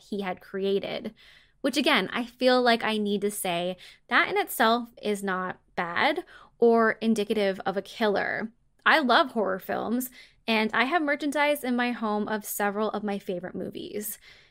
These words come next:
It's when you start to make the connections between his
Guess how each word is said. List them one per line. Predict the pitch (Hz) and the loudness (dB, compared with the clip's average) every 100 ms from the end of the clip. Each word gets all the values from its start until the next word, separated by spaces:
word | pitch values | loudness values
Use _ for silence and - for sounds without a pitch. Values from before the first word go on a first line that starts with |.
| _ | _
It's | - 220 - | -4 -4 -4
when | 226 247 277 | 0 2 2
you | 302 | 0
start | - 254 240 | -2 0 0
to | 247 | 0
make | 226 208 202 | 0 0 -4
the | 233 | -10
connections | - 208 196 - 202 196 196 | -6 -6 -4 -6 -4 -2 -4
between | 202 - 202 185 190 | -6 -6 -4 -4 -6
his | 208 190 - | -4 -4 -6